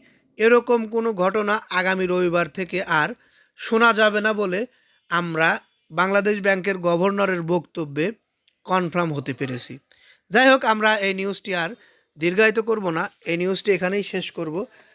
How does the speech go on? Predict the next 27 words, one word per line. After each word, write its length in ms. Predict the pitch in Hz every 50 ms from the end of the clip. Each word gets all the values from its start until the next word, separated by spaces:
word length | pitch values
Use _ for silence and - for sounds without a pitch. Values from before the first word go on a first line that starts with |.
| _ _
তার 160 | - 185 190
আগে 240 | 202 202 190 208 208
কিছু 280 | 196 - 196 180 185 190 -
কথা 420 | 190 180 175 - 202 208 202 185
আমার 280 | 180 170 165 156 165 175
পার্সোনাল 500 | _ 170 151 151 - 175 160 160 160 156
বলে 220 | 156 170 175 180
রাখি, 220 | 175 175 170 -
সেটি 260 | 208 - 180 - - 165
হচ্ছে, 340 | 160 143 - - 156 165 - _ - - _ - _ _ _ _ _ _
আপনারা 360 | - 185 - 214 214 220 220
যারা 200 | 214 233 233 226
এতক্ষণ 460 | 214 214 202 - - 202 190 202 214 - _ _ _ _ _ _ _ _
এই 140 | - 175 190
নিউজটি 340 | 202 208 208 202 - - 214
দেখলেন, 440 | 175 165 185 180 185 185 190 196 196
তাদেরকে 400 | 185 185 170 175 180 165 - 185
বলবো, 320 | 170 175 175 170 170 190
নিউজটিতে 480 | 190 180 175 170 - - 185 165 180 170
একটি 160 | - - 175
লাইক 360 | 165 165 160 160 175 175 -
এবং 220 | 185 170 180 175 170
কমেন্টে 360 | - 185 165 170 175 180 175
আপনাদের 340 | 185 180 180 185 175 175 170
মতামত 380 | 160 160 160 - 165 160 160 151
জানিয়ে 340 | 156 165 156 156 151 151 147
যাবেন। 320 | 143 147 147 175 233 269